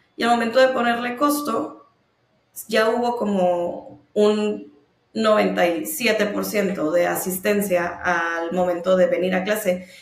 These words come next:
y eso es algo que a mí me daba mucho terror, ¿sabes? Como decía, es que, o sea, vienen a una clase de prueba, no saben ni quién soy, y ya les voy a cobrar. Sí. Sí, sí, claro, sí, claro, completamente. Es algo que,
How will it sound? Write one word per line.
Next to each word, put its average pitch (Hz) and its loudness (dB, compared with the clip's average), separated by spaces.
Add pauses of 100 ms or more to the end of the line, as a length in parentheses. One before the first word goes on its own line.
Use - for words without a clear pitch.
(140)
y 233 0
eso 240 2
es 269 0
algo 262 0
que 214 2
a 202 4
mí 202 4
me 226 4
daba 196 2
mucho 175 0
terror, 185 2
¿sabes? 202 -2
Como 190 -4
decía, 190 -4
es 190 -6
que, 226 -4 (360)
o - -20
sea, 151 -8 (300)
vienen 214 2
a - 0
una 185 0
clase 196 2
de 214 -2
prueba, 202 2
no 208 2
saben 277 0
ni 196 0
quién 196 0
soy, 180 -4
y 190 -4
ya 175 2
les 294 2
voy 180 4
a - -4
cobrar. - -4 (140)
Sí. - -6 (1000)
Sí, 214 -6
sí, - -6
claro, 196 0
sí, 285 -8
claro, - -2
completamente. 294 2
Es 302 -2
algo 262 2
que, 269 -4